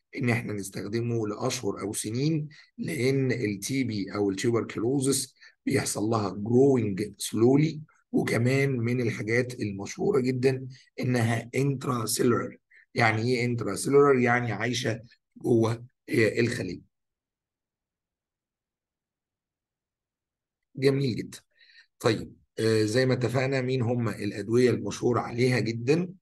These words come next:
الأدوية المشهورة جدًا في العلاج هي mainly الأيزونيازايد والريفامبيسين، ودايمًا في الكتب يقولوا لو استخدمناهم لتسع شهور ده ممكن يعمل كيور للمرض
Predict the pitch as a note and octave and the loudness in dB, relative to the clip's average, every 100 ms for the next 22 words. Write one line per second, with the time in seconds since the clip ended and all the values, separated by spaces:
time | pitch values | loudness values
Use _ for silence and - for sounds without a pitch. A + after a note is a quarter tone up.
0 | _ _ - - A2 G#2+ C3+ C3 G#2 G#2+ | _ _ -4 2 2 4 4 4 2 -2
1 | G2+ G#2 - B2 A#2 A2 A#2+ A2+ F#2+ F#2+ | -4 -8 -2 0 2 0 -2 0 -2 -2
2 | A2+ G#2 F#2+ F#2+ G2+ B2 D#3 D3 - _ | -4 -2 -4 -2 0 0 0 -4 -14 _
3 | _ - B2 A#2+ A#2 A2 A2+ A#2+ A#2+ A#2 | _ 0 2 4 2 2 0 0 0 0
4 | A2 G#2 F2+ A2 A2 G#2 G2 F#2+ G#2 A2+ | 2 0 0 -2 -2 -2 -4 -4 -2 0
5 | A2+ G2+ A2 G#2 F#2+ G#2+ A2 G2+ F#2 F#2 | 2 2 4 4 2 2 0 -2 -4 -4
6 | A#2+ C#3 D3 D3 D3 - _ A#2+ C3+ C3 | 0 4 4 4 -2 -12 _ 0 6 6
7 | B2+ C3+ D3+ C3+ A2+ A2+ - B2 G2+ G#2 | 6 4 4 2 0 -4 -2 -4 -4 -2
8 | G#2+ B2 A#2+ A2 - G#2 A2 A2+ - G2+ | 2 4 4 4 0 -2 0 0 0 -2
9 | G#2 A2 B2 A#2+ A#2+ A#2+ A#2+ - - A#3+ | -2 0 2 4 2 0 -4 -16 -6 -2
10 | A#2 C3 - F#2+ - G2+ A#2+ C3 A#2+ A#2 | 2 2 2 -2 0 4 6 6 4 0
11 | A#2+ B2 A2+ A2+ A#2 A2+ G2+ - A2+ C3+ | 0 -2 -4 -2 -2 -2 -4 -4 0 2
12 | C3+ A2 G#2+ A2+ A2+ G2 | 2 2 0 0 -2 -4